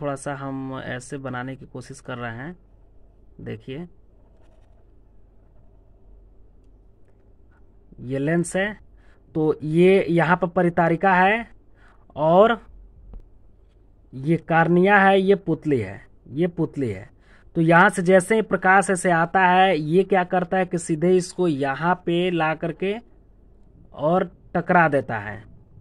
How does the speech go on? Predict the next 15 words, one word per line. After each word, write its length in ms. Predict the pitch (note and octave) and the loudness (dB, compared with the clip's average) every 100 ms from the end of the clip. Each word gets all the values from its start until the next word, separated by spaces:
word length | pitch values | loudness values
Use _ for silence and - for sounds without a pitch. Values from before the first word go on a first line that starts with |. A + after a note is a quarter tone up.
| - - - - - - - - | -20 -20 -20 -20 -20 -20 -20 -12
ये 140 | C#3+ | -8
प्रकाश 500 | D#3 D#3 E3 E3+ - | -6 -6 0 2 2
को 100 | F#3+ | -2
पूरे 340 | F3 E3+ F3 F#3 | -4 0 0 0
जो 140 | F3 | 0
है 80 | E3+ | 2
रेटिना 420 | E3+ E3+ E3+ E3+ | 0 0 0 -2
पर 200 | E3+ F3+ | -2 -4
क्या 160 | F3 E3 | -4 -4
करता 300 | E3+ E3 F3+ | -6 -4 -4
है, 80 | |
ये 100 | F#3+ | -2
फैला 420 | G3 - E3 D3 C3 | -2 -2 0 0 -2
देता 280 | A#2 A2+ | -6 -8
है। 260 | G#2 G#2 | -12 -12